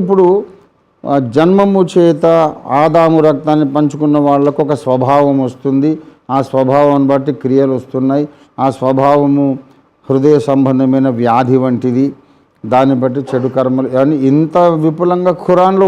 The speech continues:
ఉండదు, ఇంత విపులంగా వేదాల్లో కూడా ఉండదు. కానీ ఖురాన్లో మహమ్మద్ అలైహిస్సలాం వారు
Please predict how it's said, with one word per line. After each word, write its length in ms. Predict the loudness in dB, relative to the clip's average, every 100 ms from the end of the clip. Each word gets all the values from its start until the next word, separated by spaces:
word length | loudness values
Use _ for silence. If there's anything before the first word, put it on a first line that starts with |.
| 2
ఉండదు, 260 | 0 0 -4 -12 _ _ -20 -20 _ _ _ _ _ _ _ _ _ _ _ -8
ఇంత 120 | 0 2 2
విపులంగా 500 | 0 -2 0 2 2 2
వేదాల్లో 420 | 2 2 4 4 2
కూడా 120 | 2 0 0
ఉండదు. 240 | -2 -6 -16 _ _ -20 -20 -20 _ _ _ _ _ _ _ -4
కానీ 160 | -2 -2
ఖురాన్లో 460 | 0 2 2 4 4 4 4 4 2
మహమ్మద్ 320 | 2 2 2
అలైహిస్సలాం 540 | 2 2 2 0 0 0 0
వారు 180 | 0